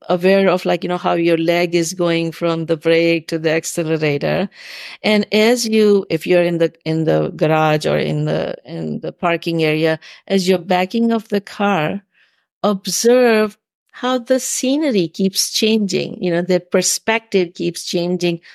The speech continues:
moment by moment. Although it's the same scene,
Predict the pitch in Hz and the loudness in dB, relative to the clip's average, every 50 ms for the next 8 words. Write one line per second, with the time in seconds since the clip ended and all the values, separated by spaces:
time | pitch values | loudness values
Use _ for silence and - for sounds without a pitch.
0 | _ _ - 185 180 175 175 170 170 170 175 170 165 156 160 165 165 165 175 190 | _ _ -6 -2 0 0 2 2 2 2 0 0 0 0 0 0 0 0 2 2
1 | 190 185 165 156 - - 180 170 175 185 190 185 - 185 180 - - - 202 202 | 2 2 2 0 0 0 0 2 2 2 0 0 0 -4 -4 -4 -2 0 0 2
2 | 214 220 233 247 247 240 _ - - - _ _ - - - - 277 285 269 247 | 2 2 2 0 0 -4 _ -16 -20 -20 _ _ -14 -10 -6 -2 0 2 2 2
3 | 226 214 220 | 0 -2 -6